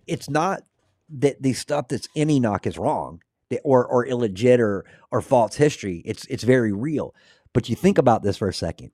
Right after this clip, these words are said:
Why did God destroy the earth during Noah's time? To get rid of the forbidden knowledge, you know what I'm saying? To remove it. What is in the book of Enoch? Forbidden knowledge, you know what I'm saying? So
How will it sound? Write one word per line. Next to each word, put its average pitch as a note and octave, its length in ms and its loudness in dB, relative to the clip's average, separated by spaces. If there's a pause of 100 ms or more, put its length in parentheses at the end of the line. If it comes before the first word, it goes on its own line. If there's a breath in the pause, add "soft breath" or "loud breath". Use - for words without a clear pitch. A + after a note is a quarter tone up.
(600 soft breath)
Why D#3+ 280 6
did F3+ 240 2
God C#3 320 4
destroy C3 760 -2
the A#2+ 260 -6
earth B2 300 -4
during A#2+ 280 -2
Noah's G#2+ 360 -2
time? C#3+ 420 -12 (720)
To C#3+ 80 -2
get C#3+ 240 -4
rid C#3+ 280 -2
of C#3+ 80 -6
the C3 100 -2
forbidden C3 460 2
knowledge, B2 720 -6
you A#2+ 80 -8
know B2 60 0
what B2 60 -2
I'm A#2 40 -8
saying? C3+ 320 -2
To B2 140 0
remove B2 720 2
it. - 200 -14 (300 soft breath)
What C#3 400 0
is C#3+ 200 -2 (100)
in E3+ 220 -2
the D#3+ 100 4
book C#3+ 520 2
of C3 200 -2
Enoch? D3+ 440 -8 (800)
Forbidden D3+ 540 0
knowledge, C#3 540 2
you A#2+ 60 -4
know C3 60 0
what B2+ 60 0
I'm B2+ 40 -6
saying? D#3 300 -2
So C#3 280 -2